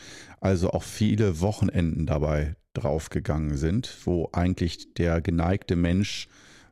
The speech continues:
mal Pause macht, habe ich mir, ich musste mir irgendwie eine Karotte vorhalten. Das ist vielleicht nochmal so ein bisschen, äh, der Mehrwert heute des Podcasts, den man mitnehmen kann,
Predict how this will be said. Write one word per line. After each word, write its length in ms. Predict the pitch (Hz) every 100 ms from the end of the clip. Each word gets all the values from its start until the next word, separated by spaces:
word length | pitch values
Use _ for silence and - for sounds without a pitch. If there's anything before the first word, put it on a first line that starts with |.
| -
mal 260 | 82 82
Pause 400 | 82 87 113 92
macht, 460 | 85 98 - - - _ _ _ _ _ - _ _ _ _ _ _ _ _
habe 240 | - 120 135
ich 140 | -
mir, 240 | 123 131
ich 160 | 123 -
musste 280 | 135 - 131
mir 80 | 117
irgendwie 240 | 135 143
eine 60 | 139
Karotte 380 | 127 120 127
vorhalten. 540 | 110 92 76 73 73 90
Das 120 | 107
ist 120 | 139
vielleicht 240 | - 147 151
nochmal 300 | 143 143 127
so 100 | 135
ein 140 | 131
bisschen, 460 | 143 - 131 123 123
äh, 520 | 101 110 107 107 107
der 200 | 113 107
Mehrwert 540 | 107 104 113 98 87
heute 200 | 92 87
des 100 | 82
Podcasts, 540 | - 87 - - 76 -
den 100 | 85
man 160 | 82
mitnehmen 400 | 85 - 80 73
kann, 340 | 73 82 101